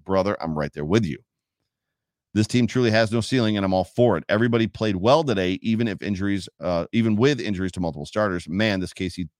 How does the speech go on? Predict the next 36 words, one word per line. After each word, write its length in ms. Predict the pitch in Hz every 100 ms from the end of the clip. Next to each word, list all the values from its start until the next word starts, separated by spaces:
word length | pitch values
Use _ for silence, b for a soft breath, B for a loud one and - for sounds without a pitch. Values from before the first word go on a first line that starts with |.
| -
uh, 140 | 82 80
K 140 | 98
C 140 | 90 90
game 240 | 82 85
will 100 | 85
be 140 | 80
crazy." 480 | 73 90 92 67 - _ _ -
I'm 100 | 196
already 260 | 190 165
nervous. 520 | 147 123 85 60 - _ _ _ _ _ _ _ _ _ _ _ _ _
I'm 80 | 117
just 160 | 131 -
gonna 140 | 147
admit 200 | 143 139
it. 140 | 85 -
I'm 100 | 101 -
ar-, 200 | 117 135
I 120 | 127 135
know 320 | 131 147 156
how 200 | 139 139
I'm 140 | 135
gonna 160 | 123 113
feel 520 | - 143 123 92 90 b b b b
right 420 | 85 104 135 -
now 500 | 170 147 131 101 101
at 120 | 110 -
<laughs> 100 | -
halftime 920 | 156 113 - - 104 107 110 110 110 B B
next 380 | - 120 131 -
week 340 | 127 135 104 -
in 140 | 107
this 160 | 104 95
Kansas 260 | 98 87 85
City 160 | 85
Chiefs 260 | 78 101 95
game. 280 | 76 58